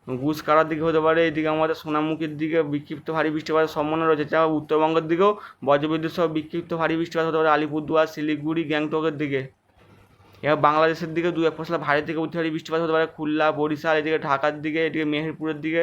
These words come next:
হওয়ার সম্ভাবনা রয়ে-, রয়েছে। এছাড়াও যেমন যশোরের দিকে হতে পারে, লোহাগড়া, মাদারীপুর, আমাদের ফরিদগঞ্জ, ফরিদপুরের দিকে হতে পারে, পাবনার দিকে, এদিকে সাইকুপার দিকে ভারী বৃষ্টিপাতের সম্ভাবনা রয়েছে। যে উড়িষ্যার দিকেও বজ্রবিদ্যুৎ সহ বিক্ষিপ্ত ভারী বৃষ্টিপাত হতে পারে। ঠিক সতেরো, আমাদের সতেরো তারিখে বিশ্বকর্মা পুজোর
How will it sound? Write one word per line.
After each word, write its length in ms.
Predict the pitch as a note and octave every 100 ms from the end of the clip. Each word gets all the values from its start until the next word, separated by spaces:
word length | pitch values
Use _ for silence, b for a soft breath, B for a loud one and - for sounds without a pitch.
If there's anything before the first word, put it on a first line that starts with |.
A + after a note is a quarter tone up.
| F3 B B
হওয়ার 200 | - C#3+
সম্ভাবনা 360 | D#3 D#3+ D#3 E3
রয়ে-, 240 | D#3+ D#3
রয়েছে। 260 | D3+ D3+ D3+
এছাড়াও 200 | D3 D#3+
যেমন 140 | D#3 D3+
যশোরের 360 | C#3+ D#3 D#3+
দিকে 140 | D#3 D3+
হতে 120 | D#3+
পারে, 100 | D#3+
লোহাগড়া, 540 | D#3+ D3 D3+ D3 D#3 D#3+ E3 B B
মাদারীপুর, 560 | C3 C#3+ D3+ D#3+ D3+ D#3+ D#3 D3
আমাদের 240 | D3 D3+
ফরিদগঞ্জ, 600 | D3 D#3 D3 C#3 D3+ D#3 D3
ফরিদপুরের 480 | - D#3+ D#3+ D#3 D#3+
দিকে 120 | D#3+ E3
হতে 120 | D#3+
পারে, 120 | D#3+
পাবনার 420 | D#3+ C#3+ C#3 D#3 D3+
দিকে, 240 | D#3 D#3+ F3 F3 B -
এদিকে 240 | C#3+ D3+
সাইকুপার 680 | D#3 - C3 D3 D3+ C#3+ D#3+ D3+
দিকে 160 | D#3
ভারী 180 | D#3 D3+
বৃষ্টিপাতের 380 | D#3 D#3 D#3 D#3
সম্ভাবনা 300 | E3 D#3 E3 E3
রয়েছে। 180 | D3+
যে 100 | D3+
উড়িষ্যার 420 | D#3 D3+ D3+ E3 D#3
দিকেও 200 | D#3+ F3 D3
বজ্রবিদ্যুৎ 420 | D3+ D3+ D#3 D3
সহ 100 | E3+
বিক্ষিপ্ত 420 | D#3+ D3+ E3 E3+ E3+
ভারী 180 | D#3+ D#3+
বৃষ্টিপাত 340 | D#3+ D#3+ D#3+
হতে 140 | D#3+ D#3+
পারে। 140 | D3+ D3
ঠিক 120 | D#3
সতেরো, 420 | - C#3+ - D#3 D3+ B B B -
আমাদের 280 | D3 E3 E3
সতেরো 320 | D#3+ D3 E3+
তারিখে 260 | E3 E3+ E3+
বিশ্বকর্মা 600 | D#3 D#3 F3 E3 E3+ F3
পুজোর 300 | D#3+ E3+